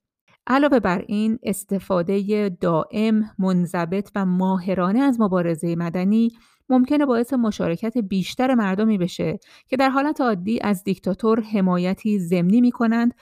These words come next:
یا در بهترین حالت بی‌طرف.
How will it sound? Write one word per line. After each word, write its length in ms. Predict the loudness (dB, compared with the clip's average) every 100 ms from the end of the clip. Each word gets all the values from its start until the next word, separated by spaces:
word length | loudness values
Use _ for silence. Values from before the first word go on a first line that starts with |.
| -20 _ 0
یا 80 |
در 200 | 2 2
بهترین 540 | 2 0 -2 -2 2 2
حالت 440 | 0 -2 -2 -4 -4
بی‌طرف. 560 | -2 -2 -4 -2 -2